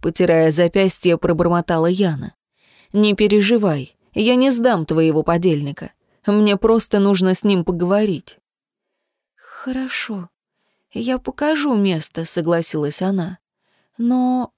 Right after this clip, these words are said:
он мне не подельник». «Спасибо», заслышав в коридоре шаги, кивнула Джемма и уже шёпотом добавила: «Отведёшь меня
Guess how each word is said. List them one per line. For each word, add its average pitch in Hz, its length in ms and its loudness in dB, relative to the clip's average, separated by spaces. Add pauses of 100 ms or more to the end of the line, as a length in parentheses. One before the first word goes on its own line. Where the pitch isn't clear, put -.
он 240 280 -2 (100)
мне 254 220 0
не 262 140 -2
подельник». 247 840 -2 (960)
«Спасибо», 220 680 0 (160)
заслышав 165 640 0
в - 180 -14
коридоре 165 460 0
шаги, 180 400 0
кивнула 202 500 2
Джемма 247 460 2 (280)
и - 60 -4
уже 269 300 4
шёпотом 269 480 2
добавила: 247 600 4 (360)
«Отведёшь 180 760 0
меня 151 460 -2